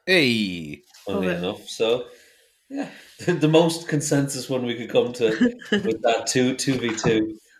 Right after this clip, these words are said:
Speaker 2: I think the rest of ours were pretty much all different.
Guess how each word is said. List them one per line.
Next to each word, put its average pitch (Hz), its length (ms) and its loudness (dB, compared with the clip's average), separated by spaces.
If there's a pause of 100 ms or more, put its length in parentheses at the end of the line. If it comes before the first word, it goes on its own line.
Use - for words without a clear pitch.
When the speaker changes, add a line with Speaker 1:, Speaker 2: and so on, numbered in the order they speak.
(140)
Speaker 2:
I 110 60 -4
think 127 220 -2
the 123 100 4
rest 127 240 6
of 117 100 0
ours 113 300 6 (200)
were 107 260 -6
pretty 117 260 -8
much 117 180 -4
all 113 540 2 (1400)
different. 110 460 -2